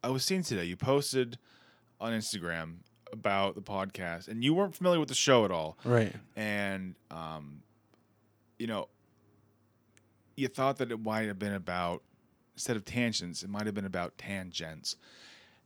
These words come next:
Speaker 1: And I understand where the confusion start, started because, and I wanna help out, 'cause I, I would be embarrassed too if I thought that. Uh, 'cause
Speaker 2: Yeah.
Speaker 1: it, it was just, it's just, it's a math podcast. It's not about, <laughs> about tangents. But in order to make you feel more welcome, I feel like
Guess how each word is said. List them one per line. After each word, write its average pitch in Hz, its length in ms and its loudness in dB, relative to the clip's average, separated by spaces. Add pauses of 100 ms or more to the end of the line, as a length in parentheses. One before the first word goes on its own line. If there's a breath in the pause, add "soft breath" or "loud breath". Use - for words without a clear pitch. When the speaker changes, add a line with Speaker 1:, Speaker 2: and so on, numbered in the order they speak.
(140)
Speaker 1:
And 123 120 2
I 120 80 2
understand 151 460 2
where 147 60 0
the 131 80 -4
confusion 123 520 -2
start, 104 400 0 (120)
started 98 320 -6
because, 104 400 -4 (640)
and 117 100 -2
I 117 60 0
wanna 127 200 6
help 120 280 -2
out, 82 180 -4
'cause - 140 -10
I, 165 180 0
I 180 140 6
would 196 120 6
be 180 80 0
embarrassed 135 440 6
too 104 100 0
if - 100 -8
I 87 80 -4
thought 76 300 -6
that. 73 240 -8
Uh, 151 100 0
'cause 127 200 4
Speaker 2:
Yeah. 131 60 2
Speaker 1:
it, 123 100 -4
it 127 80 -2
was 123 140 -2
just, - 200 -6
it's 233 140 -4
just, 220 160 -4
it's 226 180 -2
a 220 60 -4
math 196 320 2
podcast. - 640 -8 (200)
It's 113 80 -2
not 156 120 2
about, 98 240 -4 (100)
<laughs> - 100 -20
about 90 360 -8
tangents. 90 640 -8 (280 soft breath)
But 160 320 8
in 123 140 -14
order 170 240 4
to 165 40 -4
make 147 200 -2
you 123 60 -12
feel 113 140 -4
more 104 180 -4
welcome, 87 420 -6
I 120 180 2
feel 117 240 -2
like 95 240 -2